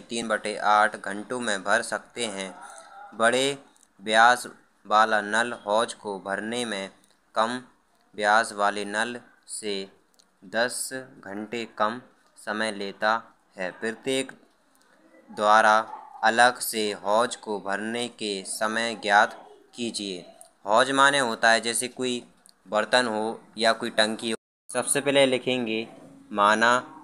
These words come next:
कि, ठीक है, सबसे पहले हमने लिखा माना कि छोटे व्यास वाला नल, छोटे व्यास वाला नल, छोटे व्यास वाला नल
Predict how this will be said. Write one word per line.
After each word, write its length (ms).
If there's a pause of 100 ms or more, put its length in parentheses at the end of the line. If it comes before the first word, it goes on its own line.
(180)
कि, 260 (360)
ठीक 160
है, 140
सबसे 300
पहले 180
हमने 220
लिखा 220
माना 400
कि 360 (440)
छोटे 600 (1300)
व्यास 720 (920)
वाला 580 (920)
नल, 380 (280)
छोटे 340
व्यास 340
वाला 420 (360)
नल, 400 (800)
छोटे 240
व्यास 360
वाला 400
नल 320